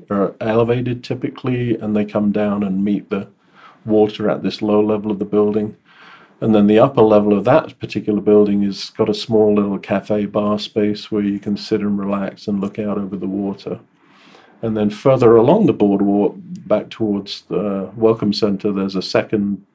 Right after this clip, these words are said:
nature center building, which is more m-, like a small little sort of exhibit space for, for children to learn more about the nature and the, the wildlife that's in and around these lakes. So it's an educational space as well as, you know, kind of like a fun space for the kids to see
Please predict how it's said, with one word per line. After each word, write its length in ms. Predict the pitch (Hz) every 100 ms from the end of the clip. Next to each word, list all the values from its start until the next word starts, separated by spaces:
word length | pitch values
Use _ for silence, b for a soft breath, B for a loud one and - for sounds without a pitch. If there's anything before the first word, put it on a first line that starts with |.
| _ -
nature 320 | 107 92 104
center 240 | 110 98
building, 360 | 92 101 98 98
which 200 | 92 -
is 140 | 98
more 400 | 104 104 104 98 _ B B B B B B B _
m-, 100 | 175
like 280 | 175 156 170 160
a 100 | 147
small 320 | - 170 147
little 280 | 127 113 110
sort 220 | - 110
of 100 | 104
exhibit 420 | 104 113 113 113
space 460 | - - 120 120 120
for, 480 | - 107 104 95
for 160 | - -
children 480 | 107 127 117 113 104
to 80 | 107
learn 240 | 107 104
more 200 | 104 104
about 260 | 104 107 -
the 100 | 104
nature 540 | 104 101 - - 107
and 160 | 104 101
the, 160 | 101
the 140 | - 104
wildlife 680 | 101 101 101 208 208 208 -
that's 480 | 104 - - - - _
in 120 | 117
and 100 | 110
around 340 | 104 104 104 98
these 240 | 98 95
lakes. 400 | 104 104 92 -
So 280 | - - 104 _ _ B B B -
it's 160 | -
an 100 | 113
educational 640 | 101 98 90 104 101 110 101
space 460 | - 107 101 -
as 160 | 107 101
well 200 | 95 92
as, 200 | 101 -
you 100 | 85
know, 160 | 95 98
kind 240 | - 110
of 80 | 95
like 180 | 92 -
a 60 |
fun 260 | - - 95
space 300 | - - 92
for 120 | -
the 80 | 87
kids 280 | - 95 -
to 120 | -
see 320 | - 95 95